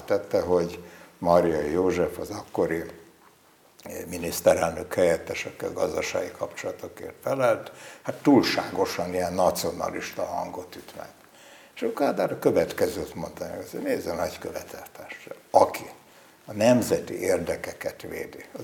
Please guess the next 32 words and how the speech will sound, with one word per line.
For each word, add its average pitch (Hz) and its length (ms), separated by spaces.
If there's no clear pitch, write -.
még 160 140
nem 214 180
nacionalista. - 960
Tehát - 460
ő 131 100
pontosan 127 580
tudta, - 280
hogy 90 80
mi 95 140
a 82 80
nemzeti 117 500
érdek, 120 420
és - 160
mi 104 120
az, 92 180
ami 92 240
ezen, 87 540
ezen 85 360
túlmutat. - 640
És - 160
Kádár 95 480
volt - 320
az, 80 100
és - 160
tulajdonképpen 104 540
Grósz 110 320
ebbe 101 300
követte, 107 460
aki - 220
azt 92 200
mondta, 95 280
hogy, 98 220